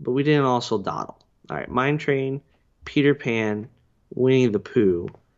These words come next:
Um, from there, I believe it went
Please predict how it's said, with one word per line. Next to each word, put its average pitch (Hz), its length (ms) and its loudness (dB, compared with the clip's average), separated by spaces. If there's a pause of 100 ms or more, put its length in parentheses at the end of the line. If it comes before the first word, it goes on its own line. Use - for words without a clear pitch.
(600)
Um, 80 600 -2 (760)
from 101 420 -2
there, 123 400 2
I 104 140 0
believe 98 440 -6
it - 20 -2
went 90 600 -4